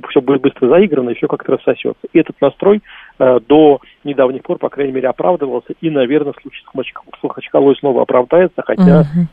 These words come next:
Speaker 1: и, и не снимет вызвавших это проблем.
Speaker 2: Михаил, а есть ли, м, действительно ощущение, что у,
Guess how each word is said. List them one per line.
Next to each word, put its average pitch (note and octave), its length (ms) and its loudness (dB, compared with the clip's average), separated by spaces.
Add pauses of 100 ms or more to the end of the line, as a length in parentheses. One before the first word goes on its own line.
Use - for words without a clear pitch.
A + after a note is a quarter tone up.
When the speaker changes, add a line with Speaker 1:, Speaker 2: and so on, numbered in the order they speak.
Speaker 1:
и, C#3+ 200 -4
и D3+ 140 2
не D3 160 2
снимет D3+ 260 2
вызвавших B2 440 -2
это A2 120 -4
проблем. - 360 -4 (320)
Speaker 2:
Михаил, G#3+ 360 4
а F#3+ 80 2
есть A#3 280 0
ли, A#3 160 4 (100)
м, F#3+ 440 4
действительно G3 380 0
ощущение, A3+ 560 0
что - 260 -4 (340)
у, F3+ 420 4